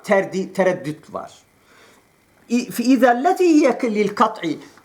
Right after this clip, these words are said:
Kesinlik ifade eden iza yerine, e, mü-, te-, tereddüt ifade eden inin gelmesi,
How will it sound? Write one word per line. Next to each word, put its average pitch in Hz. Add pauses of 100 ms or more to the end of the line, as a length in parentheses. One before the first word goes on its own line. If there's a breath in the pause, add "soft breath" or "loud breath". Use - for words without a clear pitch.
Kesinlik 269
ifade 196
eden 143 (120)
iza 226
yerine, 185 (720 soft breath)
e, 156
mü-, 156 (120)
te-, 208
tereddüt 247
ifade 233
eden 156
inin 247
gelmesi, 170